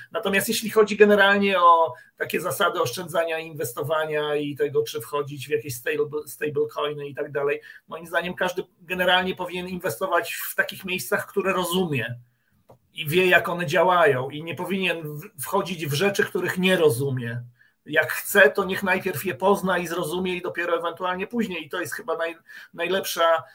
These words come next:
rada, jaką można udzielić, y, komukolwiek, tak? No bo każdy jest w innej sytuacji, na innym poziomie, na innym etapie i naj-, najbezpieczniej,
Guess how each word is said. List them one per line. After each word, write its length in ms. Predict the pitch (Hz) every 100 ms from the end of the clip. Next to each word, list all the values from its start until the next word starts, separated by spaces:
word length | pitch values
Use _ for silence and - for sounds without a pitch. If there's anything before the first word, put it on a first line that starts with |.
| - _ - - - -
rada, 320 | 180 180 175
jaką 220 | 165 170
można 260 | 165 160 170
udzielić, 600 | 170 175 170 - - - 170 165 170 170
y, 40 |
komukolwiek, 640 | - 165 180 226 202 151 127
tak? 160 | 165
No 80 | 185
bo 100 | 180
każdy 340 | 214 202 190
jest 140 | 185 180
w 40 |
innej 240 | 190 190 180
sytuacji, 500 | - 185 190 190 175
na 160 | 170
innym 320 | 175 175 175
poziomie, 380 | 175 151 170 170
na 100 | 170
innym 280 | 175 175 180
etapie 400 | 185 214 196 156
i 120 | 147
naj-, 340 | 160 160 170 175
najbezpieczniej, 800 | 185 - 147 214 202 208 175